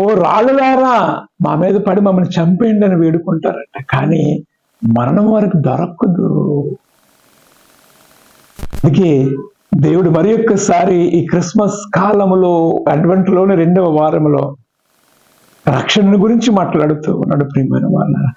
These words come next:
రక్షణ సువార్తను గురించి మాట్లాడుతూ ఉన్నాడు.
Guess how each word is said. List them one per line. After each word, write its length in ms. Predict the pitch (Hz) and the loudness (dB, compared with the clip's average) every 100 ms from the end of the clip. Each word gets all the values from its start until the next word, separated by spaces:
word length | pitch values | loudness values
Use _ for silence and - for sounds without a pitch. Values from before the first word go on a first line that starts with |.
| - - - 151 | -8 -8 -2 -2
రక్షణ 240 | 175 262 247 | 0 0 0
సువార్తను 680 | - 190 208 262 262 254 | 2 2 2 0 0 0
గురించి 260 | 247 262 277 | 2 0 0
మాట్లాడుతూ 640 | 202 185 185 175 165 165 | 0 0 0 0 0 -2
ఉన్నాడు. 460 | 147 156 139 - | 0 0 0 -2